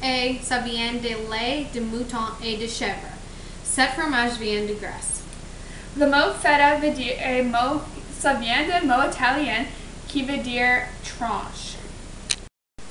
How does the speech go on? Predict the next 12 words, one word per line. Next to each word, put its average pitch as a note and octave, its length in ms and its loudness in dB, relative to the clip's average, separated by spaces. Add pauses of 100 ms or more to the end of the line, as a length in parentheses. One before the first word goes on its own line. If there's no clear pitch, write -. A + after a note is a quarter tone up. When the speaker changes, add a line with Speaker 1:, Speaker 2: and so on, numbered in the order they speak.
(580)
Speaker 1:
La C4 140 2
neuvième E4+ 460 2
étape C#4 420 2
est A#3 80 -2
de A3+ 120 -2
mélanger B3 720 0 (140)
tout D4+ 160 -2 (100)
ton C4 260 2
vinaigrette A#3 600 0 (140)
à G#3 420 2
salade G3+ 480 0 (180)
grecque. G3 380 -6